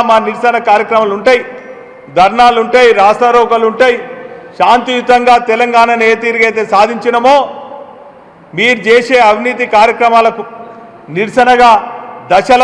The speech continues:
వారీగా స్ట్రీట్ నుంచి స్టేట్ వరకు దశల వారీగా మా ఆందోళన కార్యక్రమాలు ఉంటాయని కూడా ఈ సందర్భంగా హెచ్చరిస్తూ, ఇప్పటికైనా మీరు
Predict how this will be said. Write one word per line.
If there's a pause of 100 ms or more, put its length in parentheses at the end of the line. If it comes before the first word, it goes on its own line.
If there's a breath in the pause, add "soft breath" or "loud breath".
వారీగా (2750)
స్ట్రీట్ (120)
నుంచి
స్టేట్
వరకు
దశల
వారీగా
మా (100)
ఆందోళన
కార్యక్రమాలు
ఉంటాయని
కూడా (560)
ఈ (120)
సందర్భంగా
హెచ్చరిస్తూ, (480)
ఇప్పటికైనా (520)
మీరు